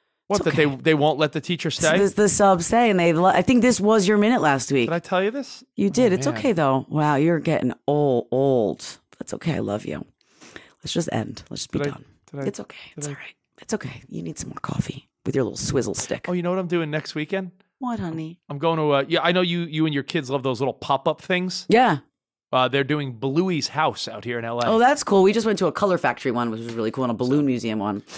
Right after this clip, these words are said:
Speaker 1: All right, well, I'm gonna have my
Speaker 2: Um,
Speaker 1: coffee and I'm gonna have another
Speaker 2: and
Speaker 1: swizzle stick.
Speaker 2: Swizzle stick. Um,
Speaker 1: What's up,
Speaker 2: love you
Speaker 1: Swizzle?
Speaker 2: guys. Please continue to spread the word. Um, like, subscribe, follow Have Kids They Said. Let all of your friends, their friends' friends, and your friends' friends' friends know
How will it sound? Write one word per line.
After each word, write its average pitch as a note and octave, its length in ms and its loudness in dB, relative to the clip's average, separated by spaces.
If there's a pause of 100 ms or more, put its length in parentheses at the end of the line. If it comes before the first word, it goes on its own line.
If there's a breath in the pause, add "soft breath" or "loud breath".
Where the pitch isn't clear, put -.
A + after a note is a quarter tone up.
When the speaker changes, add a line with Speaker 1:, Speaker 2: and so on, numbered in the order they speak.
Speaker 1:
All C4 60 -4
right, B3+ 60 2
well, A3 100 2
I'm C4+ 60 0
gonna D4+ 80 2
have D4+ 80 2
my C#4 80 4
Speaker 2:
Um, G#3 80 2
Speaker 1:
coffee C4 300 6
and A3 100 4
I'm G#3+ 40 2
gonna A3 120 4
have G#3 80 4
another G#3 220 2
Speaker 2:
and G3+ 100 2
Speaker 1:
swizzle G3 280 4
stick. F#3+ 220 2
Speaker 2:
Swizzle C#4+ 340 4
stick. - 520 0 (180)
Um, A3 560 4
Speaker 1:
What's F3 160 -8
up, G3+ 100 2
Speaker 2:
love G#3 220 4
you A3 60 2
Speaker 1:
Swizzle? A3 180 6
Speaker 2:
guys. A3 240 2 (380 loud breath)
Please B3+ 500 2
continue A#3+ 600 2
to E3 140 -2
spread D3 400 -2
the G3 100 4
word. B3 680 4 (280 loud breath)
Um, F#3 300 2
like, A3 300 2
subscribe, G#3+ 720 2
follow A#3 400 4
Have G#3+ 160 2
Kids G3 220 2
They F#3+ 120 0
Said. F3+ 400 0
Let F#3+ 280 0
all A3+ 240 6
of F#3+ 100 0
your G3 100 2
friends, G#3 600 4
their F3+ 100 0
friends' G#3 360 2
friends, G#3 300 -2
and F#3 80 -4
your E3 80 -4
friends' F#3 300 -2
friends' F3+ 260 -2
friends A3 460 2
know G3+ 380 4